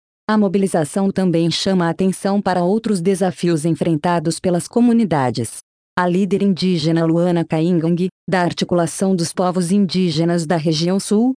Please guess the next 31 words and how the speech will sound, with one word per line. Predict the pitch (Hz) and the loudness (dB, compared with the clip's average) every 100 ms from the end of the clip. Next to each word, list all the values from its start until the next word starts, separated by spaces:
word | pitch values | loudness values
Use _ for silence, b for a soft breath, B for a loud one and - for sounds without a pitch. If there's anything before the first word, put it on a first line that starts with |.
| _ | _
destacou | 180 196 - 165 - 196 | -2 -2 -2 -4 -2 0
o | 202 | 2
aumento | 185 180 202 190 | 2 0 0 0
da | 185 | 0
vulnerabilidade | 190 175 170 165 160 151 165 165 | 0 0 0 -2 -2 0 -2 0
de | 170 | 0
mulheres | 196 190 180 185 175 | 0 2 2 0 0
indígenas | 202 180 185 180 156 170 170 156 | 0 0 0 0 0 0 0 0
diante | 214 160 160 214 | 0 2 0 -2
de | 220 | -2
situações | - 165 165 - 185 180 | -2 -2 -2 0 0 0
de | 151 170 | -2 -2
violência | 165 151 151 - | 2 2 2 0
em | 185 | -2
territórios | 180 180 - 190 190 190 | 0 -2 0 0 2 0
tradicionais. | 202 196 202 - 208 165 120 104 - - _ _ 208 | -2 -2 -2 -2 0 0 -2 -6 -14 -20 _ _ -4
Já | 190 214 | 0 0
o | 226 | 0
coordenador | 180 156 170 160 147 190 | 0 0 0 0 0 0
da | 180 | 0
Articulação | 165 - - 170 151 - 180 | -2 -2 -2 0 -2 -2 0
Indígena | 175 160 185 170 160 170 | 0 0 0 0 0 0
do | 165 | 0
Nordeste, | 190 180 151 190 208 - 208 196 _ | 0 0 0 0 0 -2 -6 -8 _
Minas | 196 202 202 | 0 2 2
Gerais | 190 196 180 190 | 0 2 2 2
e | 202 | 0
Espírito | 185 - 202 208 220 | -2 -2 -2 -2 -4
Santo, | - 190 190 214 202 _ | -2 -2 0 -2 -4 _
Paulo | - 170 160 151 | -2 0 0 0
Tupinambá, | 180 208 208 196 208 | -2 0 2 2 0